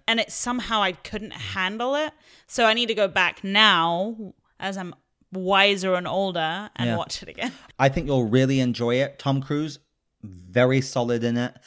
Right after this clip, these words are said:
Speaker 1: Yeah.
Speaker 2: Dakota Fanning, a young Dakota Fanning, she's
Speaker 1: Yeah.
Speaker 2: brilliant in it. Um, Tim Robbins has got a, a
Speaker 1: Mm-hmm.
Speaker 2: role in it, but I just think it's a real solid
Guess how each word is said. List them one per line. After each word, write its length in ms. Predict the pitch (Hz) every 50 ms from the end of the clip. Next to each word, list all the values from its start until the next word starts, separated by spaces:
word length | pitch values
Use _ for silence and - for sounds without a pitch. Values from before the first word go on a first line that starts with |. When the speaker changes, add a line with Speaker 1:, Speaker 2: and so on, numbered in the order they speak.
| -
Speaker 1:
Yeah. 180 | - 170 131 -
Speaker 2:
Dakota 460 | - 127 135 - 139 131 131 - 135
Fanning, 420 | 127 - 120 120 120 123 123 120
a 60 | 113 107
young 360 | 104 107 110 120 127 127 120
Dakota 400 | 110 117 - - 131 120 - 131
Fanning, 320 | - 131 117 117 120 117
she's 280 | 110 - - 127 113 92 -
Speaker 1:
Yeah. 140 | - - -
Speaker 2:
brilliant 460 | 117 113 113 120 123 123 120 117 -
in 160 | 120 127 120
it. 200 | 117 113 113 - - _ - - - - - _ -
Um, 400 | 117 117 113 110 107 107 104 -
Tim 280 | - - 139 123 113
Robbins 500 | 113 113 113 120 120 117 117 113 110 -
has 100 | - 101
got 180 | - - 117 98
a, 80 | 117
a 40 | 117
Speaker 1:
Mm-hmm. 100 | - 120
Speaker 2:
role 240 | 117 117 113 113 113
in 80 | 113 113
it, 120 | 113 -
but 100 | - -
I 100 | 131 165
just 160 | 190 208 190 -
think 160 | 156 135 131
it's 180 | 131 - - -
a 60 | 110
real 260 | 101 104 120 135 131 117
solid 580 | - - - - 127 117 117 117 117 110 104